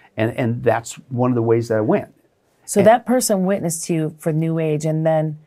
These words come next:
Speaker 2: what was the next step after that? 'Cause
Speaker 1: Well,
Speaker 2: obviously that wasn't the answer for you either.
Speaker 1: Right, and again, it was, honestly, it was very frustrating 'cause, you know, you tried this religion and,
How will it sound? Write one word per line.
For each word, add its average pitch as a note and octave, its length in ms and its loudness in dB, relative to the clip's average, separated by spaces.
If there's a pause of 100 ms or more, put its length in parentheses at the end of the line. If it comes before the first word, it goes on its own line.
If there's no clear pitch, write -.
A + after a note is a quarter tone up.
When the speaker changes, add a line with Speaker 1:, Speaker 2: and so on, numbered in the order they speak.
(240)
Speaker 2:
what F3 180 0
was G3+ 140 2
the E3+ 100 0
next D#3+ 260 -2
step D3 220 -2
after C#3 300 -6
that? C3+ 280 -4
'Cause D3 140 -4
Speaker 1:
Well, D3+ 100 8
Speaker 2:
obviously D#3 300 -2
that C#3+ 160 2
wasn't D3+ 260 -2
the D3 120 -4
answer C#3 260 -8
for - 140 -10
you C3+ 120 -6
either. C#3+ 120 0
Speaker 1:
Right, F3 220 4
and E3+ 140 0
again, D#3+ 260 0
it D#3 80 0
was, C3 200 2
honestly, F3+ 440 2
it A#2+ 40 -2
was A#2+ 60 -4
very B2+ 160 0
frustrating B2 460 0
'cause, A2+ 220 -4
you F#3+ 80 -4
know, B2 80 -2
you C#3+ 240 -4
tried A2 320 0
this A#2 200 -6
religion A#2 460 -2
and, G#2 300 -8